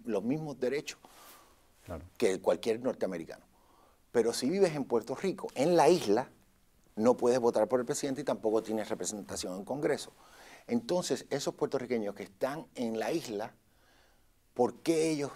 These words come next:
Speaker 1: viven como ciudadanos de segunda clase?
Speaker 2: Eh, el presidente Trump se reunió con el gobernador y le dijo, "Te hemos ayudado demasiado". ¿Tú qué crees?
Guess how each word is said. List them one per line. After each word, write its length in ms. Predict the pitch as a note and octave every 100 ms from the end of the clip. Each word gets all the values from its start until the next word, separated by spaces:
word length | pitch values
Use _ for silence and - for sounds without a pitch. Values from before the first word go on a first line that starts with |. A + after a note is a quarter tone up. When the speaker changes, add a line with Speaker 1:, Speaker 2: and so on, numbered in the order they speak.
| -
Speaker 1:
viven 320 | A#2+ C#3+ D3
como 300 | C#3 A#2+ G2+
ciudadanos 540 | - G2+ G#2 C3 C#3 C3+ - -
de 120 | G2+
segunda 440 | G#2+ G#2 A2+ G#2
clase? 380 | F#2+ - - - _ _ _ _ _ _ _ _ -
Speaker 2:
Eh, 180 | D3 -
el 220 | G#2+ G#2
presidente 440 | - G2 B2+ A#2+ A#2
Trump 240 | B2 A#2+
se 120 | A2+
reunió 360 | A2+ A2 A#2+ B2+
con 160 | G#2+ G2
el 120 | F#2
gobernador 500 | F#2+ F2+ F#2 G#2+ B2
y 80 | G#2
le 120 | G#2+
dijo, 300 | B2 - B2+ - _ _
"Te 120 | C3+
hemos 240 | D3 D#3 C#3
ayudado 480 | A#2 A#2 B2+ C3+ B2+
demasiado". 720 | A2+ G#2 G2+ C3 A2+ D#2+ D2 _ _ _ _ _ _ _ _ _ _ _ _ _ _ _ _ _ _ _ _ _
¿Tú 100 | A2
qué 100 | A2
crees? 340 | G#2 C3 -